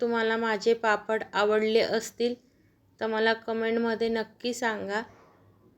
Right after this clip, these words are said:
याचा आधीचा व्हिडिओ माझा उडदाच्या पापडाचा टाकलेला आहे, तो पण छान माझा व्हिडिओला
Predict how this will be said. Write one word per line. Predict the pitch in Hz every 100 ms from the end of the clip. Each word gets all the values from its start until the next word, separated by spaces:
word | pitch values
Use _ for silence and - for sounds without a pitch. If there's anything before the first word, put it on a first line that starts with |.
| _ _
याचा | - 214 240
आधीचा | 233 226 226 247 - 247
व्हिडिओ | 240 240 233 233
माझा | 233 226 208 233
उडदाच्या | 226 226 220 226 220 226
पापडाचा | 226 220 208 202 220
टाकलेला | 214 214 170 220 220 220
आहे, | 226 226 220 233 240 _ _ _ _ _ _ _ _ _ _ _ _ _ _ _ _ _ _ _ - _
तो | 226 226
पण | 226 240 233
छान | - 233 233 240
माझा | 233 208 226
व्हिडिओला | 226 226 214 214 214 220